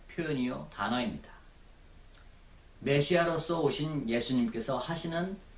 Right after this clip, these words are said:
행동입니다. "장차 오실 그이가"라는 등으로, 예, 메시아로서 오실 예수님을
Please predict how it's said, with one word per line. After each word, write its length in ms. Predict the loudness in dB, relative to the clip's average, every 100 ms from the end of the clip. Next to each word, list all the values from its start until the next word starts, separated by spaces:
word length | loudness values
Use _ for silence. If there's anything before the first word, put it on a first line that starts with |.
| -6
행동입니다. 560 | -2 2 2 0 -4 -12 -20 -20 -20 -20 -20 -20 -20 -20 -20 -20 -20 -20 -20 -20 -18
"장차 480 | -6 -4 -2 2 4
오실 380 | 4 2 0 -2
그이가"라는 880 | 2 4 4 4 2 0 0 0 0
등으로, 560 | 0 0 2 2 0 -6 -20 -14 -2
예, 220 | 0 0
메시아로서 800 | 2 2 4 4 4 0 -4 -6
오실 280 | -4 -2 0
예수님을 680 | -2 0 0 0 -2 -6